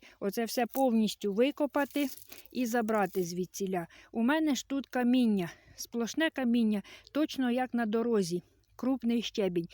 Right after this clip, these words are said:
Тому лопатою працювати тут неможливо, тут тільки буду оце все виколупувати ножем. А от другу половину,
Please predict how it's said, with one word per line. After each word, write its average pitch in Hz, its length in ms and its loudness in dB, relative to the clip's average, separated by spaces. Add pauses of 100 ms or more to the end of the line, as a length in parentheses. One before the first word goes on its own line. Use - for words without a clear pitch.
(240)
Тому 262 560 4
лопатою 240 600 -2
працювати 233 720 -2 (240)
тут 240 200 -2
неможливо, 226 640 2
тут 214 240 -4
тільки 285 360 -2
буду 220 340 0
оце 214 240 -2
все 262 320 0 (220)
виколупувати 233 880 -2
ножем. 196 520 0 (600)
А 240 180 4
от 208 240 0
другу 302 400 2
половину, 226 720 2